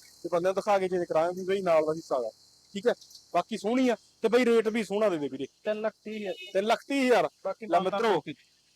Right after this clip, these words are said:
Speaker 1: ਤਿੰਨ ਲੱਖ ਤੀਹ ਹਜ਼ਾਰ ਦੀ ਡਿਮਾਂਡ ਆ, ਬਾਕੀ ਮੌਕੇ ਦੇ ਮਾਨਤਾਨ ਹੋ ਜੂ। ਰੇਟ ਆਪਣੇ ਕਿਵੇਂ ਹੁੰਦੇ ਨੇ ਵੀ?
Speaker 2: ਰੇਟ ਵੀਰੇ ਜਮਾਂ ਫਿਕਸ ਹੀ ਹੁੰਦੇ ਨੇ, ਪਹਿਲੀ ਸੋਚ ਸਮਝ ਕੇ ਪਾਉਣੇ ਆ।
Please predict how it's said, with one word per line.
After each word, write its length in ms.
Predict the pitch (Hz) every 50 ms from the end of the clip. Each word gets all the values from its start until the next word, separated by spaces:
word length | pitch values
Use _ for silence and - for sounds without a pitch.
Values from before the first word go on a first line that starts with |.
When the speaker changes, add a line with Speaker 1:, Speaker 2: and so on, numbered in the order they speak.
| _ -
Speaker 1:
ਤਿੰਨ 140 | 190 196 202
ਲੱਖ 200 | 220 208 - 208
ਤੀਹ 300 | - - 247 262 240 233
ਹਜ਼ਾਰ 160 | 240 233 220
ਦੀ 100 | 214 220
ਡਿਮਾਂਡ 360 | 185 185 180 165 160 151 139
ਆ, 60 | 135 123 _ _ _ _ _ -
ਬਾਕੀ 220 | 156 156 - 196
ਮੌਕੇ 300 | 190 180 175 175 170 165
ਦੇ 100 | 170 180
ਮਾਨਤਾਨ 420 | 180 175 160 156 156 151 151 165 160
ਹੋ 100 | 151 160
ਜੂ। 120 | 175 185 - _ _ _ _ - 170
ਰੇਟ 220 | 190 208 214 214
ਆਪਣੇ 220 | 214 202 214 214
ਕਿਵੇਂ 220 | 190 202 202 202 190
ਹੁੰਦੇ 180 | 185 190 185
ਨੇ 100 | 180 175
ਵੀ? 120 | 170 165 147 _ _ _ _ -
Speaker 2:
ਰੇਟ 260 | 185 196 208 208 202
ਵੀਰੇ 220 | 202 208 208 214 202
ਜਮਾਂ 260 | 196 202 214 226 220
ਫਿਕਸ 280 | 208 208 208 208 -
ਹੀ 120 | 233 226 214
ਹੁੰਦੇ 180 | 196 190 175 185
ਨੇ, 100 | 202 208
ਪਹਿਲੀ 300 | 196 208 202 214 233 233
ਸੋਚ 260 | - 214 196 196 -
ਸਮਝ 200 | 202 202 202 202
ਕੇ 100 | 208 226
ਪਾਉਣੇ 280 | 208 202 185 180 180 180
ਆ। 80 | 180